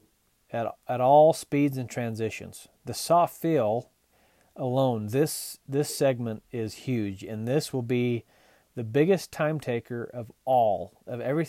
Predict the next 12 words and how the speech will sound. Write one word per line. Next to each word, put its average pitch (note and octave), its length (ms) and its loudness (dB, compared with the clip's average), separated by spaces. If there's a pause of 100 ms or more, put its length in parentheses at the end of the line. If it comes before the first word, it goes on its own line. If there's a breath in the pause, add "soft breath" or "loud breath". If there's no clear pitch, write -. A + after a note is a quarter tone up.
(120)
of A#2+ 140 -8
all D3 180 4
the F3 140 0
things D3+ 300 -4
I'm C3 100 -2
gonna B2 100 -4
give A#2 220 -2
you G#2+ 160 -4
for - 160 -14
this A2 180 -6
snaffle A2 360 -8
bit G#2 360 -4